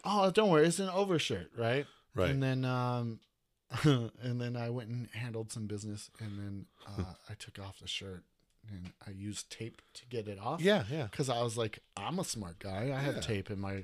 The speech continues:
Speaker 1: truck," and
Speaker 2: Right.
Speaker 1: used it. Didn't work. Still had spines
Speaker 2: Still had
Speaker 1: all
Speaker 2: the
Speaker 1: up in my
Speaker 2: spines in
Speaker 1: butt.
Speaker 2: it. Oh, no.
Speaker 1: Wasn't very pleasant. So
Speaker 2: No.
Speaker 1: then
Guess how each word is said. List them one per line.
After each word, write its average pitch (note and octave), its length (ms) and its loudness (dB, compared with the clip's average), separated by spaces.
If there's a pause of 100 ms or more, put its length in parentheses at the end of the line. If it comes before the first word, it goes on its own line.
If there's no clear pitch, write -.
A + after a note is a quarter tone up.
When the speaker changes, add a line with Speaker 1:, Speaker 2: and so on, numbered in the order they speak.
Speaker 1:
truck," A2+ 360 -4
and G2+ 220 -6 (260)
Speaker 2:
Right. F2+ 240 -2
Speaker 1:
used A#2+ 200 0
it. A#2+ 140 0 (200)
Didn't D3 220 2
work. A#2 260 2
Still C#3 280 6
had B2 280 4
spines B2 300 4
Speaker 2:
Still C3 120 10
had C#3+ 140 6
Speaker 1:
all A2 60 4
Speaker 2:
the A2 80 6
Speaker 1:
up - 100 -2
in - 40 4
my C3+ 60 6
Speaker 2:
spines D3 200 4
in A#2 60 10
Speaker 1:
butt. A#2+ 180 6
Speaker 2:
it. D#2 140 -8 (160)
Oh, B2+ 220 4
no. B2 500 6
Speaker 1:
Wasn't G#2+ 320 6
very G2 200 0
pleasant. G2+ 540 0
So E2+ 140 2
Speaker 2:
No. A#2+ 80 6
Speaker 1:
then C#3 300 2